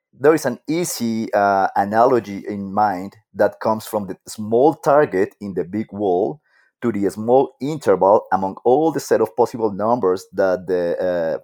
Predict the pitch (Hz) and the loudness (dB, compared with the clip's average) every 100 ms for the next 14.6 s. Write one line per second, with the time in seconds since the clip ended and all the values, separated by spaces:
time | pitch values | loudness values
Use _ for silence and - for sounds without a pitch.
0 | _ 117 127 - 95 - 98 98 180 98 | _ -4 -4 -4 -6 -4 -8 -4 -2 -2
1 | 78 _ _ _ _ _ - 110 151 190 | -4 _ _ _ _ _ -10 2 4 4
2 | 123 135 123 120 107 107 104 147 143 110 | 2 -4 0 0 2 0 -2 -10 -6 -8
3 | - 98 95 104 98 101 - 135 101 101 | -8 -12 -4 -2 -2 -6 -8 -6 -6 -10
4 | 98 101 95 95 - 113 - - 92 90 | -8 -6 -6 -6 0 0 0 -2 0 0
5 | 98 151 - _ _ - 95 98 - - | -4 -8 -16 _ _ -8 -4 -4 -4 -6
6 | 82 - 98 107 110 156 - - 90 90 | -6 -2 2 2 2 -2 -4 -14 -10 -10
7 | 90 87 85 82 78 87 80 80 - 98 | -10 -10 -12 -12 -14 -12 -10 -10 -8 -8
8 | 101 92 98 - 107 101 95 - 107 117 | -8 -4 -4 -4 -4 -2 -2 2 2 2
9 | 147 - 95 101 92 101 95 113 123 151 | -4 -10 -14 -14 -6 -6 0 2 2 -2
10 | - _ _ _ - 101 98 92 87 _ | -12 _ _ _ -2 0 -2 -4 -12 _
11 | _ 104 87 123 147 156 131 151 113 110 | _ -8 2 4 6 4 4 4 2 -4
12 | 90 92 98 127 - 135 - 113 101 98 | -6 -2 -2 -2 -4 -4 -4 -4 -2 -4
13 | - - 113 123 - 160 131 117 - _ | -6 -4 -4 -4 -6 -2 -2 -2 -8 _
14 | 92 90 82 73 73 - | 0 0 2 0 -2 -6